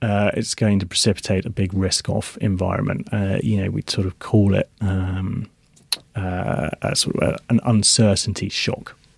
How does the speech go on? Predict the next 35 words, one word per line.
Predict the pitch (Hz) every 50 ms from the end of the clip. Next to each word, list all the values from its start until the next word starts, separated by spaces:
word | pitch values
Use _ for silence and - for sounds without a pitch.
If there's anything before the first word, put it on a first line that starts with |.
| _ _ _ _ _ _ _ _
Yeah, | - 104
we've | 98 107 120 113 -
seen | - - 123 110 101
something | - 117 101 104 104
unprecedented | 98 98 98 - - 143 - - 117 107 104 101 95 - 98 92
this | 101 95 - - -
year, | 101 98 101 98
or | - -
at | 95
least | 110 123 117 - -
unprecedented | 104 98 92 - 110 104 - - 110 98 95 92 - -
for | - -
the | 98 95
last | 98 95 95 - -
twenty-five | - 107 95 92 - - 139 127 131 131 117 - 127
years, | 127 120 101 92 - - - 101
and | 101 107
that's | 107 - -
political | - - - 117 127 120 - - - 110 104
uncertainty | 98 95 95 - - 95 92 92 - - 92 90
has | 92 92
been | - - 92 92 92
driving | - 98 92 92 90 95 95 - -
economic | 101 - - - 98 113 120 117 107 - -
uncertainty. | 101 92 90 - - 95 92 92 - - 107 - - 107 98 98 - - _ - - - - - - - - _
And | - - 269
economic | 143 - - 117 104 98 98 92 -
uncertainty | 95 92 95 - - 101 95 92 - - - 92
alone | 92 101 113 123 123 117 113 110 107 104 101 98 - _ _ _ _
can | - - 104 98 95 92
slow | - - - 95 87 90
growth, | 87 - - 113 107 107 107 101 87 - -
derail | - 95 92 90 98 92 90 98 104
employment | 95 82 - - - 110 107 104 101 101 95 -
decisions, | 104 - - - 101 92 92 98 95 92 95 95 95 -